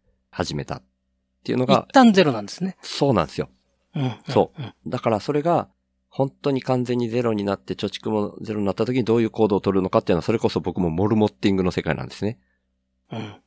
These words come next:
Speaker 1: じゃあそこの、
Speaker 2: うん。
Speaker 1: になった時の僕の感情とじゃあ僕はどう向き合っていくのか。うん。
Speaker 2: うん。
Speaker 1: さっき言ったみたいな僕の希望は完全に消えてしまうのか。やっぱりもう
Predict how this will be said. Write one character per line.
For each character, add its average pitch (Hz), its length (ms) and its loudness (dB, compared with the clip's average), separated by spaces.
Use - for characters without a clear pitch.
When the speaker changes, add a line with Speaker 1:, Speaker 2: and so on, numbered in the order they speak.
Speaker 1:
じ 107 140 -6
ゃ - 20 -2
あ 92 40 -4
そ 113 120 -4
こ 143 140 0
の、 135 100 0
Speaker 2:
う - 40 -2
ん。 - 40 -12
Speaker 1:
に 127 160 4
な 139 120 4
っ - 20 -16
た 120 100 0
時 95 120 0
の 85 80 2
僕 107 200 -4
の 139 80 0
感 135 220 0
情 117 160 2
と 104 100 -2
じ 117 100 0
ゃ 120 40 2
あ 110 40 2
僕 95 220 -2
は 120 80 2
ど 113 160 0
う 131 40 2
向 98 120 0
き - 140 -2
合 80 40 0
っ - 40 -10
て - 160 -8
い 80 80 -4
く 78 100 -8
の 73 100 -6
か。 - 240 -12
う - 80 -6
ん。 78 340 -2
Speaker 2:
う - 20 -8
ん。 - 20 -8
Speaker 1:
さ 127 140 0
っ 123 60 -6
き 110 140 -6
言 92 40 -6
っ - 20 -8
た - 180 -2
み 98 80 0
た 92 100 0
い 82 40 0
な 76 80 -6
僕 90 240 -6
の 101 100 -2
希 - 180 -8
望 110 200 2
は 110 260 0
完 113 160 -6
全 101 100 -4
に 92 60 -6
消 - 140 -4
え 110 40 -2
て 110 100 -4
し 107 140 -6
ま 101 100 -2
う 92 60 -4
の 80 100 -6
か。 - 240 -10
や 107 120 -8
っ - 40 -16
ぱ 117 120 -2
り 95 140 -4
も 90 220 -2
う 85 60 -12